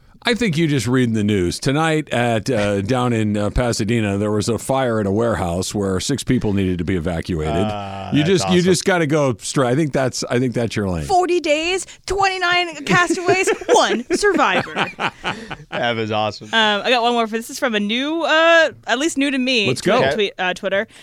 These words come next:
Speaker 3: Um, so Les Mel O C, he says, "Which is worse, the redundant tuna fish?" Or listening to someone say sushis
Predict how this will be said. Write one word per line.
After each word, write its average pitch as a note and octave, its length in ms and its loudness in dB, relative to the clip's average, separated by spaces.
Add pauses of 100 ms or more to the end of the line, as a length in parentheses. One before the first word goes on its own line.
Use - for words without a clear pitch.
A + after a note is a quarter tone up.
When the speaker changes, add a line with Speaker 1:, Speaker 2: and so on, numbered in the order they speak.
(200)
Speaker 3:
Um, G#3 320 4
so G#3+ 160 0
Les A3 480 -2 (220)
Mel A3+ 540 2 (120)
O B3 180 2
C, A#3 400 -4
he G#3+ 160 -4
says, G#3+ 260 0 (380)
"Which D4 220 -2
is C#4+ 80 -2
worse, A#3 380 0
the - 120 -4
redundant A#3+ 560 0 (160)
tuna F4 300 -2
fish?" - 500 -10 (420)
Or D4 460 2
listening C4 320 -2
to B3+ 60 -2
someone B3+ 260 0
say A3 300 0
sushis D#4+ 720 -2